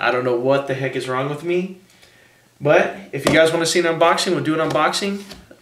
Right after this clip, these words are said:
If not, uh, I'll probably end up just go ahead and unboxing it. I'm a little excited anyway, so I'll go ahead and do it. But I'll go ahead and show you guys the batteries and the, the location and where I'm.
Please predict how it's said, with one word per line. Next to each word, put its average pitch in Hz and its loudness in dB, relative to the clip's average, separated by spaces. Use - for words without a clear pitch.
If 131 -6
not, 143 -2
uh, 120 -2
I'll 117 -6
probably 143 2
end 139 0
up 135 0
just - -6
go 139 2
ahead 139 0
and 131 0
unboxing 135 0
it. 139 -2
I'm 113 -10
a 117 -10
little 135 2
excited 135 2
anyway, 131 2
so 117 -2
I'll 120 0
go 123 0
ahead 123 0
and 120 -6
do 143 0
it. - -6
But 131 -2
I'll 127 2
go 139 4
ahead 139 4
and 143 -2
show 156 2
you 147 4
guys 143 2
the 139 -6
batteries 160 6
and 139 -2
the, 120 -2
the 131 0
location 139 0
and 120 -4
where 139 4
I'm. 131 -2